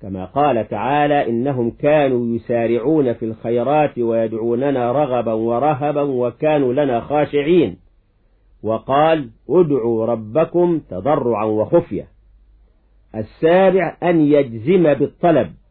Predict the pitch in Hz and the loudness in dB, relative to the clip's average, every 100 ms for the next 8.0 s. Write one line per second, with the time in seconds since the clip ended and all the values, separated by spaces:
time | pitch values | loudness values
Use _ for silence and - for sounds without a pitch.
0 | _ _ _ _ _ _ 110 120 131 123 | _ _ _ _ _ _ -4 -2 -2 -4
1 | 120 180 170 127 123 117 123 135 160 107 | 0 4 4 2 -2 -4 0 4 4 2
2 | 80 - _ _ _ _ _ _ _ - | -4 -12 _ _ _ _ _ _ _ -4
3 | 120 131 123 147 123 113 175 160 143 135 | -2 -2 -2 -2 -2 0 2 2 0 0
4 | 123 165 165 147 139 131 180 151 107 87 | 4 4 4 0 -2 -4 0 0 0 -6
5 | - _ _ _ _ _ _ _ _ _ | -12 _ _ _ _ _ _ _ _ _
6 | 110 113 170 185 165 - 139 143 160 165 | -8 -2 2 4 4 -2 -4 2 4 6
7 | 165 160 120 110 123 120 156 156 113 85 | 4 2 -2 -6 -4 2 4 4 2 -2